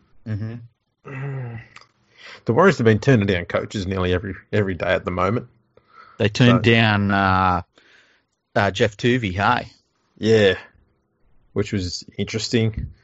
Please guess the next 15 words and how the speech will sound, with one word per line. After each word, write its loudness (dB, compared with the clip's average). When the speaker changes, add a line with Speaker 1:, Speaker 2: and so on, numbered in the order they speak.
Speaker 1:
He -8
didn't -4
fit 0
Speaker 2:
Um, 2
Speaker 1:
their 2
criteria, 0
apparently. -6
Speaker 2:
Yeah. 0
God 4
knows 2
what -4
their -2
criteria 0
was. -2
Um, 0